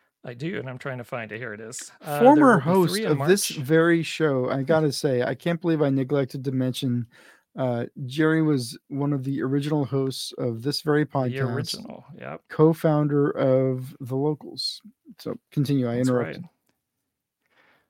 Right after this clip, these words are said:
Speaker 1: That's fine. There is gonna be three happy hours that, uh, Jerry will be hosting on behalf of S D F C. They will be, uh, March twentieth at Three Punk Ales down in Chula Vista,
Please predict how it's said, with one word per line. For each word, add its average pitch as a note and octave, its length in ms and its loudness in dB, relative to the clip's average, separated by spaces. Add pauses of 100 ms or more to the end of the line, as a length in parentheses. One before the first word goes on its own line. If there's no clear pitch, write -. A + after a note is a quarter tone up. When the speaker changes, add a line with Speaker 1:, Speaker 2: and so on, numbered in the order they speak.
Speaker 1:
That's D3+ 200 -4
fine. F3 240 -4
There D3 220 -2
is C#3+ 120 -6
gonna C#3+ 220 -6
be C3+ 240 -6
three D3+ 340 -6
happy D3+ 340 -6
hours E3 540 -8
that, B2+ 400 -12
uh, B2+ 280 -12
Jerry C3+ 600 -10 (120)
will C3 160 -10
be B2+ 300 -12
hosting C#3+ 800 -6
on B2 220 -10
behalf A#2+ 640 -12
of A2+ 320 -12
S - 160 -10
D G#2+ 160 -14
F G#2 100 -16
C. D#3+ 400 -12 (760)
They C3+ 120 -6
will B2+ 160 -8
be, B2 520 -12 (100)
uh, - 180 -12
March C3+ 320 -10
twentieth F3+ 440 -8
at - 100 -14
Three C#3 200 -12
Punk B2 260 -12
Ales E3 380 -8
down C#3 200 -10
in B2 60 -12
Chula C3+ 260 -12
Vista, F#3 480 -10